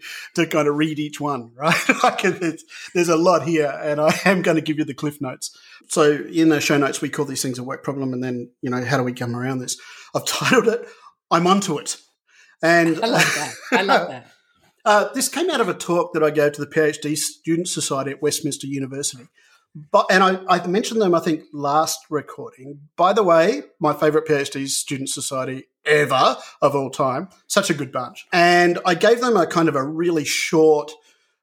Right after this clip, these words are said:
Speaker 1: presentation on, on procrastination and,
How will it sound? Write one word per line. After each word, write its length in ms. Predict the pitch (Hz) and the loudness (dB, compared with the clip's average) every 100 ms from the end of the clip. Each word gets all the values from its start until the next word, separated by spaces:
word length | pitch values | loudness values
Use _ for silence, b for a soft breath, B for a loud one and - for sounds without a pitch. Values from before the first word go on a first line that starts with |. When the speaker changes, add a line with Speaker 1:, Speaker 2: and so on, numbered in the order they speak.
| _ | _
Speaker 1:
presentation 520 | - 160 139 143 131 135 | 0 0 0 -4 -4 -6
on, 240 | 131 131 | -6 -6
on 360 | 147 139 131 131 _ | -2 -2 -2 -8 _
procrastination 840 | 151 151 147 139 143 139 139 131 - | -6 -2 0 2 0 2 0 -2 -4
and, 440 | 143 139 139 139 | -2 0 0 -2